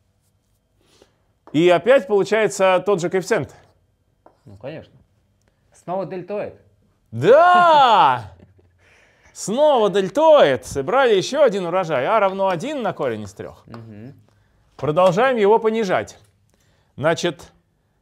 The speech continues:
Speaker 1: в момент, вот было три решения до момента, когда прошло через вот эту точку пересечения.
Speaker 2: Мгм.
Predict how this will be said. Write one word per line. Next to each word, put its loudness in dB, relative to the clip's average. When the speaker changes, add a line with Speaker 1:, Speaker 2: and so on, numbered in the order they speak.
Speaker 1:
в -4
момент, 0
вот -2
было 2
три -2
решения -4
до 2
момента, -4
когда 0
прошло -4
через -4
вот -6
эту -4
точку -14
пересечения. -6
Speaker 2:
Мгм. -16